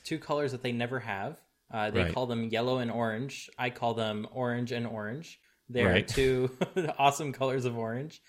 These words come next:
Speaker 1: and I want both of
Speaker 2: Right.
Speaker 1: them. But I can't, I can't do anything with two separate iMacs, so that is
Speaker 2: Right.
Speaker 1: tearing me apart.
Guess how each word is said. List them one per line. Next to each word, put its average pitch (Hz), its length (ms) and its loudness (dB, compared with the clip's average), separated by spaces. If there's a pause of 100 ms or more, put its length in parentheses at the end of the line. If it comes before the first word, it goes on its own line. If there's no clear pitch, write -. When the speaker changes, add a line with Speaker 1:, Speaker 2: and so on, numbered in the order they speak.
(200)
Speaker 1:
and 127 120 2
I 127 80 8
want 135 200 2
both 127 180 0
of 107 100 -8
Speaker 2:
Right. - 0 -
Speaker 1:
them. 101 180 -16 (240)
But 120 220 2
I 120 120 4
can't, 117 460 0
I 123 80 -2
can't 120 460 -4
do 120 220 2
anything 107 360 -2
with 101 220 -10 (280)
two 165 200 -2
separate 135 340 0
iMacs, 107 400 0
so 104 380 -6
that 117 280 2
is 117 120 -6
Speaker 2:
Right. 87 140 2
Speaker 1:
tearing 110 220 -4
me 104 100 -6
apart. 101 400 -6